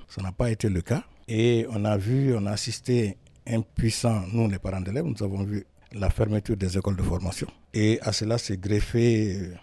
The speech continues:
le départ volontaire à la retraite. Vous pouvez constater que parmi les départs volontaires à la retraite, il y a quatre-vingts pour cent de ceux qui sont partis sont des enseignants. Et les très bons enseignants.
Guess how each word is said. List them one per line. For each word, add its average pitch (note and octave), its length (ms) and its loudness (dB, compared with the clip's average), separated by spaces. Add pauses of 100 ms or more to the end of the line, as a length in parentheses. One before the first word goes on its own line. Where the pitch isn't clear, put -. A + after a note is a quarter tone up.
(200)
le G2+ 140 -2
départ G#2 280 4
volontaire G2+ 540 2
à - 80 -10
la F2 100 -8
retraite. F2 360 -6 (220)
Vous G#2 200 -6
pouvez G#2+ 240 0
constater G#2 560 -4
que F#2 560 -6 (480)
parmi A2 240 -8
les G#2 120 -4
départs G2 260 -6
volontaires G2 420 -6
à F2+ 80 -6
la F2 80 -8
retraite, B2 320 -6
il G2+ 60 -6
y G2+ 40 -6
a F2+ 140 -8 (180)
quatre-vingts A#2+ 400 4
pour - 220 -2
cent A2+ 160 0
de G2 100 -4
ceux A#2+ 140 -6
qui A2 100 -6
sont G2 180 -6
partis F#2+ 280 -8
sont G#2+ 160 -8
des G2+ 200 -6
enseignants. F2 320 -8 (480)
Et G2 140 0
les F#2+ 160 -2
très C3+ 220 -4
bons A#2+ 260 -2
enseignants. F2 360 -4